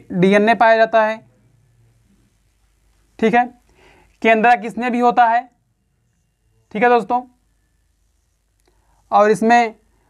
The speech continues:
क्या पाया जाता है? टीआरएनए। सारी चीज़ें इसमें भी होती हैं, एमआरएनए, ठीक है दोस्तों।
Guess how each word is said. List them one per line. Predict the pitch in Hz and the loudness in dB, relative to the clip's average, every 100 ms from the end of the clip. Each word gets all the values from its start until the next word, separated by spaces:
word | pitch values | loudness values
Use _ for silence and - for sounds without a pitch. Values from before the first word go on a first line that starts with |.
| _ - | _ -2
क्या | 220 | 0
पाया | 220 233 | 2 2
जाता | 233 233 233 | 2 0 0
है? | 262 359 _ _ _ _ _ _ _ _ _ _ _ _ _ _ _ _ _ _ _ | -2 -6 _ _ _ _ _ _ _ _ _ _ _ _ _ _ _ _ _ _ _
टीआरएनए। | 202 202 202 214 220 262 294 _ _ _ _ _ _ _ _ _ _ _ _ _ _ _ _ _ _ - | 0 2 2 2 -2 -4 -6 _ _ _ _ _ _ _ _ _ _ _ _ _ _ _ _ _ _ -4
सारी | - 247 294 | 2 2 2
चीज़ें | 285 262 277 | -4 -4 -2
इसमें | 269 269 240 | -2 -4 -2
भी | |
होती | 233 233 240 | -4 -4 -6
हैं, | 220 302 _ _ _ _ _ _ _ _ _ _ 143 _ _ _ 151 147 _ _ 170 170 147 _ _ _ _ 143 143 _ _ _ _ _ _ _ _ 170 | -6 -8 _ _ _ _ _ _ _ _ _ _ _ _ _ _ _ _ _ _ _ _ _ _ _ _ _ _ _ _ _ _ _ _ _ _ _ -2
एमआरएनए, | 196 220 226 226 220 226 240 _ _ _ _ _ _ _ _ _ _ _ _ _ _ _ _ _ _ _ _ _ _ _ _ _ _ _ _ - | 0 2 2 2 -2 -8 -10 _ _ _ _ _ _ _ _ _ _ _ _ _ _ _ _ _ _ _ _ _ _ _ _ _ _ _ _ -4
ठीक | 226 | 0
है | 240 | 2
दोस्तों। | 233 - 247 | 0 0 -2